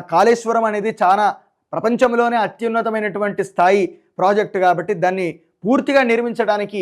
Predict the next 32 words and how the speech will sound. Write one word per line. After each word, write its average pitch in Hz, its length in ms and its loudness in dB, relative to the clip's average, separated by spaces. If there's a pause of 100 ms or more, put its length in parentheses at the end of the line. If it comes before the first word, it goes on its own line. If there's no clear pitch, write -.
(160)
ఏ - 100 0
విధమైనటువంటి 190 640 -4
చర్యలు 185 320 2
తీసుకోవాలనేటువంటి 165 760 -4 (500)
ఆలోచనతోటి 185 680 -2
ప్రభుత్వం 175 440 -4
ముందుకెళ్తే 175 440 -2 (120)
బాగుంటుంది. 170 400 -2 (800)
సీపీఎం 247 460 0
సీనియర్ 254 380 2
నేత 247 160 -2 (120)
బుద్ధదేవ్ 220 420 2
కన్నుమూత. 208 400 -6 (100)
రెండు 180 200 0
వేల 208 200 2
ఒకటి 214 220 -4
నుంచి 214 160 -10 (100)
పదకొండు 202 400 -2
మధ్య 185 180 -2 (100)
పశ్చిమ 196 280 -6
బెంగాల్ 208 280 -2
సీఎంగా 202 400 0
సేవలు. 202 280 2 (520)
ఆయన 202 160 0 (100)
హయాం 220 260 0
అనంతరం 220 360 -2 (300)
రాష్ట్రంలో 208 480 0
ముప్పై 185 220 2 (120)
ఏళ్ల, 202 160 4 (360)
ముప్పై 190 280 -2
నాలుగు 202 280 2
ఏళ్ల 196 140 0